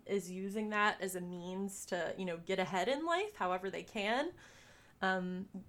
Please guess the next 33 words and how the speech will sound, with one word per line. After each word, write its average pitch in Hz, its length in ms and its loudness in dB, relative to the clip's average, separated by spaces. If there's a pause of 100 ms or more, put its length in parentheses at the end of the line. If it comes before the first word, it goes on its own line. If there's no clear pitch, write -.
(140)
you 185 80 0
know, 170 120 0
whether 175 320 2
that's - 480 -2 (140)
selling 185 540 0
it - 220 -4
to 185 160 -2
the 175 80 -4
highest 180 540 -2
bidder 269 600 4
or, 175 520 -2 (480)
um, 170 540 0 (560)
the, - 120 -2 (500)
I 180 100 -4
guess, 180 360 -2
um, 170 440 -4 (560)
maintaining 196 640 0
your 202 140 0
virginity 190 540 -2
until 175 300 -4
you're 165 140 -6
married, 214 520 0
but - 220 2
just - 280 2
the 247 160 6
obsession 190 680 2
with 226 200 -4
it 220 240 -4
throughout 165 500 -4
this - 420 -6 (220)
book 175 340 -4
is 170 320 -6 (100)
disturbing. 175 840 -4